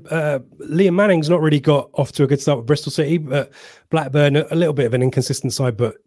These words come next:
pretty good at home. Huddersfield, Preston. Uh, Preston, a bit of a turning their form around after a bit of a sloppy run, um, a draw and a win.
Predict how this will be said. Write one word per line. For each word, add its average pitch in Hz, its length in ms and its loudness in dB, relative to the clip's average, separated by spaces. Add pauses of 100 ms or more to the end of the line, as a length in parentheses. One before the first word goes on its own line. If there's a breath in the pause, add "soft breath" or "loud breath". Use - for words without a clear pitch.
(140)
pretty 123 160 0
good 107 160 -4
at - 80 -8
home. 139 280 2
Huddersfield, 147 760 2 (440 loud breath)
Preston. 139 720 0 (360 soft breath)
Uh, 117 80 -2
Preston, 143 640 -2 (160)
a - 60 -20
bit 123 160 -4
of 120 100 -2
a 113 180 0 (160)
turning 131 300 2
their 120 120 2
form 120 280 0
around 117 300 2
after 117 260 -2
a 110 60 0
bit 123 140 0
of 110 100 -4
a 110 140 -4 (140)
sloppy 120 440 -2
run, 143 360 0 (420 loud breath)
um, 113 220 -2
a 117 100 -4
draw 127 220 4
and 120 100 2
a 113 40 2
win. 160 380 2